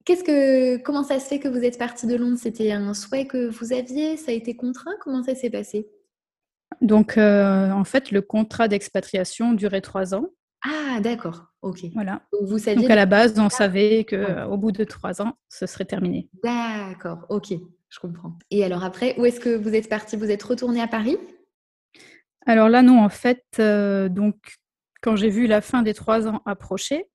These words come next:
Speaker 1: Oui.
Speaker 2: c'est là que je me suis dit, euh, on va retourner en France et je n'ai pas de métier, en fait. <laughs> Donc, euh, je me suis dit, il va falloir trouver quelque chose qui me plaît vraiment.
Speaker 1: Oui.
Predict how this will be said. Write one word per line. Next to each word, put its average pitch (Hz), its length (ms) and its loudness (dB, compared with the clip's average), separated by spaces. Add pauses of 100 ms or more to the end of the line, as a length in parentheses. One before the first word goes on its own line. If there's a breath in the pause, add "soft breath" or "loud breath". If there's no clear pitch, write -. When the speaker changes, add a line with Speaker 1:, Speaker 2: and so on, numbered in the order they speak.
(140)
Speaker 1:
Oui. 240 320 0 (800 soft breath)
Speaker 2:
c'est - 200 -6
là 220 200 2
que 214 140 -2
je 202 120 -6
me 190 80 -2
suis 185 240 -10
dit, 220 360 -2
euh, 185 340 -4 (840)
on 208 100 0
va 190 320 4
retourner 220 460 4
en 196 140 2
France 269 460 0
et 240 180 2
je 208 120 -2
n'ai 196 140 -2
pas 240 140 -2
de 240 40 2
métier, 233 300 0
en 180 80 -4
fait. - 220 -12 (120)
<laughs> - 100 -14
Donc, 202 360 -6
euh, 202 380 0 (1000 loud breath)
je - 140 -10
me 185 60 -4
suis - 280 -12
dit, 208 340 -2 (300)
il 202 100 -4
va 180 80 0
falloir 185 380 -2
trouver 196 300 -2
quelque 180 300 -4
chose 208 400 -2 (340)
qui - 140 -4
me 196 120 0
plaît 196 280 0
vraiment. 190 420 -2 (220)
Speaker 1:
Oui. 190 240 -2